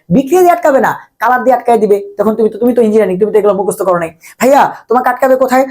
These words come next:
তোমাকে আটকাবে ক্রোমাটোগ্রাফিতে, তোমার হচ্ছে আরএফ ফ্যাক্টর কি, ক্রোমাটোগ্রাফি কি, দাবক নিঃশাসন কি,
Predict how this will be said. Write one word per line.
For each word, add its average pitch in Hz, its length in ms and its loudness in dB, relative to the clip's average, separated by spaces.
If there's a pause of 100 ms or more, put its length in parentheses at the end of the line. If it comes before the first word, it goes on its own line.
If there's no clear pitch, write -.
তোমাকে 247 220 0
আটকাবে 233 280 0
ক্রোমাটোগ্রাফিতে, 233 680 0
তোমার 208 220 -2
হচ্ছে 214 160 -2
আরএফ 208 220 0
ফ্যাক্টর 214 320 -4
কি, 185 200 0
ক্রোমাটোগ্রাফি 226 680 -2
কি, 202 320 0 (140)
দাবক 240 300 0
নিঃশাসন 233 340 -4
কি, 208 280 0